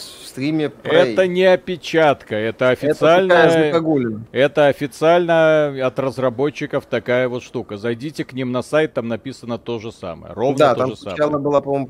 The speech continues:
Speaker 1: Prey просто, но там, чтобы
Speaker 2: Ещё раз, это
Speaker 1: избавить
Speaker 2: игр-, это игра слов. Они специально так сделали. Читайте, как говорится, как хотите.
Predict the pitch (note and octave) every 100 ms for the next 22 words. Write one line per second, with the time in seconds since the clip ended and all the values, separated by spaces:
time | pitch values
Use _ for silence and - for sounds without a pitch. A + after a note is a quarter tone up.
0 | - F3 A3+ B3+ - C#3 A#2+ - A2+ B2+
1 | E3 D#3 C3+ B2+ - C#3 C3 C3 B2+ A#2+
2 | A2+ B2 B2 F3+ F#3+ C#3 D#3 C#3 D3+ D#3+
3 | - C#3 C#3+ D3+ C#3 F3+ F#3 D#3+ A#2+ A2
4 | B2 B2+ D3 D#3 C#3+ A2+ G#2 A#2+ A#2 F#3+
5 | F3+ B2 C3 D3+ D#3 C#3+ B2 A2+ B2+ -
6 | A#2 A#2+ - A#2 G2 - G#2+